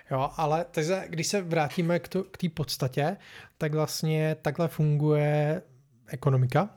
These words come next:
takhle prostě pornografické servery vydělávají ty peníze. To znamená, už jenom to, že tam teda jdeme,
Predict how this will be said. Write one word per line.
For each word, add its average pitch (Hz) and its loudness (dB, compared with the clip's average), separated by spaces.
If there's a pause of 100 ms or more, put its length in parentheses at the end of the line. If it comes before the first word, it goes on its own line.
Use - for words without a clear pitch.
takhle 135 -2
prostě 139 -2 (380)
pornografické 139 2
servery 131 2 (260)
vydělávají 139 4
ty 151 2
peníze. 131 2 (340)
To 139 -2
znamená, 143 2
už 160 -2
jenom 156 4
to, 151 0
že 143 0
tam 143 0
teda 135 0
jdeme, 151 2